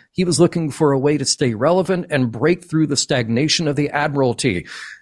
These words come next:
Now to cover his tracks, he releases the Alito with independent control and orders it to attack the Cerritos. Unfortunately, some of Rutherford's rebellious code, the part that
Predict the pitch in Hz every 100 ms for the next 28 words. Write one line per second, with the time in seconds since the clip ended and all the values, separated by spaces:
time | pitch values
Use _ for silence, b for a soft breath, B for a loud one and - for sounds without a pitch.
0 | B 120 156 165 165 165 160 147 - -
1 | 185 151 - - - 190 202 160 190 190
2 | 214 160 190 185 180 214 170 156 147 -
3 | - 180 220 208 208 185 202 202 - 202
4 | 185 - 208 208 147 131 - B B -
5 | 160 - 185 208 208 147 147 160 - 147
6 | 123 117 107 - 127 - 156 220 208 107
7 | 80 - - _ B B B _ - 247
8 | 233 269 - 233 220 208 202 - 220 202
9 | 190 175 165 165 151 113 139 123 143 156
10 | 147 127 - - 156 127 143 127 - 143
11 | - 131